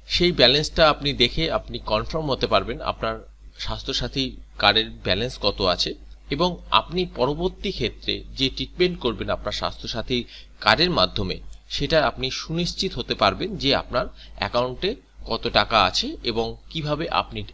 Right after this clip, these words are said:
আপনার ট্রিটমেন্টটা, আহ, চালাবেন বা আপনি এই স্বাস্থ্যসাথী কার্ডের, আহ, যে, আহ, উপকারিতা সেটা কিভাবে আপনি আহ,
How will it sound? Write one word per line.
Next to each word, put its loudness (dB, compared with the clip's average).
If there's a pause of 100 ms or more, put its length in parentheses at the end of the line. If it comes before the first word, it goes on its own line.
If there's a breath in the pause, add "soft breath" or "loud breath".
আপনার 0
ট্রিটমেন্টটা, -4
আহ, -2
চালাবেন 6
বা 6
আপনি 0
এই 2
স্বাস্থ্যসাথী -4
কার্ডের, 2
আহ, -8 (840)
যে, 4 (560 loud breath)
আহ, -2
উপকারিতা 4
সেটা 2
কিভাবে -2
আপনি 0 (640)
আহ, -2